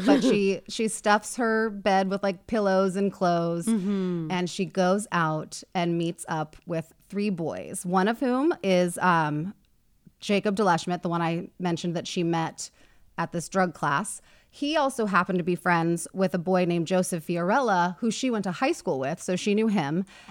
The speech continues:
Speaker 1: And then there was another friend who was, like, a friend of those two boys, and his name was Royce Casey. And they had invited her to j-, um,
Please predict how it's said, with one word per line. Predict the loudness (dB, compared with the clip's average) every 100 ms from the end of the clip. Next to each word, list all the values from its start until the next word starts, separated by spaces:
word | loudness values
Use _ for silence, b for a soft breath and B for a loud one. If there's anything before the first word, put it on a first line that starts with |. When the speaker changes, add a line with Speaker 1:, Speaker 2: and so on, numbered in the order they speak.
| -2
Speaker 1:
And | 2
then | 4
there | 4 2
was | 2 0 -2
another | 0 2 2 2 0
friend | -2 -2 0 -2 -2
who | -4
was, | -2
like, | -6 -8 _
a | -6
friend | -2 -2
of | 0
those | -2 0
two | -4
boys, | -4 -4 -2
and | -2
his | -2
name | -2 -2
was | -4
Royce | -4 -6 -6
Casey. | -8 0 0 0 -6 -10 -12 -14 -16 B B B B 0
And | 4 6 6 2
they | 0 2 2 4 2
had | 2 4 4 2 -6 -4
invited | -2 0 -2 -2
her | -4 -4 -4
to | -4 -6
j-, | -8 -4
um, | -2 -2 -4